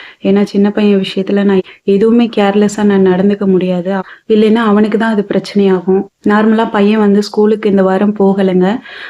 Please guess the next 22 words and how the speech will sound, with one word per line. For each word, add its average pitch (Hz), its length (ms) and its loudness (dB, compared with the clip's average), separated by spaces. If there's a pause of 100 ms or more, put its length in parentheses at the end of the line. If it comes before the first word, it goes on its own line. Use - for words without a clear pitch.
அவனுக்கு 190 320 0
வந்து 196 520 2
ஒவ்வொரு 208 280 2
நாளும் 208 340 2
ஹாஸ்பிட்டலுக்கு 196 440 -6
போறது 196 500 -4
வர்றது 190 380 -2
அப்படின்ற 185 380 -4
மாதிரி 185 300 -2
ஆயிருச்சு. 185 440 -6 (140)
நேத்து 208 440 2
வேலைக்கு 208 360 0
போயிட்டு 190 320 -2
இன்னைக்கும் 202 420 0
வேலைக்கு 190 500 -2
போயிருவேன். 180 320 -4 (240)
நானும் 226 360 2
அதிகமா 214 420 0
இந்த 208 160 2
மாசம் 196 360 0
லீவு 196 260 2
எடுத்துட்டேன். 190 580 -2